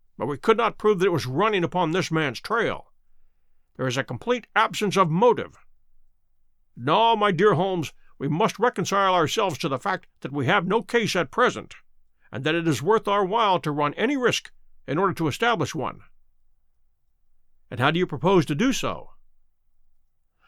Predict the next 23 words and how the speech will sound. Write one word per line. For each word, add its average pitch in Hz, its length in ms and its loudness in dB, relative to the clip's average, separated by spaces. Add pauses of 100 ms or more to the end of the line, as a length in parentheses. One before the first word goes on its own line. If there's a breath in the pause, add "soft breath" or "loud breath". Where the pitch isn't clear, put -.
(220 soft breath)
I 165 160 6
have 202 200 2
great 262 240 0
hopes 233 320 4
of 147 100 -2
what 170 180 -6
Miss 175 220 -2
Laura 226 320 4
Lyons 196 480 2
may 156 140 2
do 151 200 2
for 170 180 -2
us 147 100 0
when 156 160 -2
the 151 80 -2
position 165 440 -4
of 175 100 0
affairs 220 500 0
is 139 120 -4
made 151 220 0
clear 226 220 0
to 127 160 -6
her. 69 160 -12